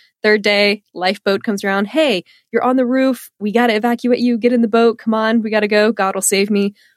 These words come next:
Fourth day, that person drowns, and then they go up to heaven. They're like, "I don't understand what happened." And God's like, "I sent you a truck, a fire <laughs> truck, a boat. You didn't take any of those vehicles." <laughs>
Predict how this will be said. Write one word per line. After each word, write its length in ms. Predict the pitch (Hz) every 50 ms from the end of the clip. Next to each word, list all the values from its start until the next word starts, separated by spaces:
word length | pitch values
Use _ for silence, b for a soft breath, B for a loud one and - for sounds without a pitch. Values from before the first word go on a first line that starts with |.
| b b
Fourth 340 | _ - - 214 220 214 -
day, 220 | 190 214 202 202
that 200 | 196 196 - -
person 340 | - 208 202 - - 185 202
drowns, 500 | 185 185 180 175 180 185 196 214 214 - -
and 100 | - 190
then 120 | 190 185 190
they 100 | 185 185
go 180 | - 196 190
up 140 | 190 185 -
to 80 | - 180
heaven. 260 | 185 180 185 202 208
They're 80 | 202 196
like, 60 | 202 -
"I 60 | 233
don't 80 | 254 277
understand 300 | 269 262 247 - 294 254
what 100 | 202 214
happened." 460 | - 247 254 247 - 196 165 160 185 b b b b b -
And 80 | 196 180
God's 240 | 180 180 196 190 196
like, 160 | 185 175 180 -
"I 80 | - 185
sent 200 | - - 185 - 190
you 100 | 190 170
a 80 | 180 - - _
truck, 420 | - - - 214 208 311 - - - _ _ _ -
a 80 | 185
fire 360 | - _ - 160 180 214 247 247
<laughs> 120 | - -
truck, 320 | 277 277 294 311 320 - _ -
a 120 | - 196
boat. 540 | 190 190 - 185 254 285 311 285 - - -
You 140 | 302 311 262
didn't 360 | - 392 370 349 311 269 - _ -
take 280 | - 262 277 262 - -
any 220 | 233 247 254 285 -
of 80 | 220
those 240 | 226 214 208 220 202
vehicles." 800 | 190 254 254 277 - 294 - - - 233 240 226 262 240 302 -
<laughs> 60 | 302